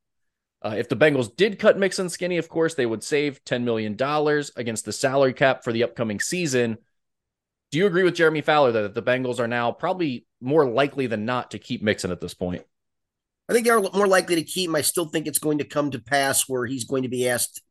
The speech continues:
Speaker 2: to, to restructure his contract. I do believe that.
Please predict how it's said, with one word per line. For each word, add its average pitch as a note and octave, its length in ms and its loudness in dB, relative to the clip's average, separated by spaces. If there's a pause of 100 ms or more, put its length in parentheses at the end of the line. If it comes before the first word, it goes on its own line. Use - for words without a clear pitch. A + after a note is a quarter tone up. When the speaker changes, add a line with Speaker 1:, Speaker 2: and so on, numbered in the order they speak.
Speaker 2:
to, A#2+ 280 -4 (120)
to A2+ 400 -4 (560)
restructure B2 600 -2
his G#2+ 120 -4
contract. G2 540 -8
I G#2 80 -6
do A2 180 -6
believe A2+ 360 -4
that. G2+ 300 -2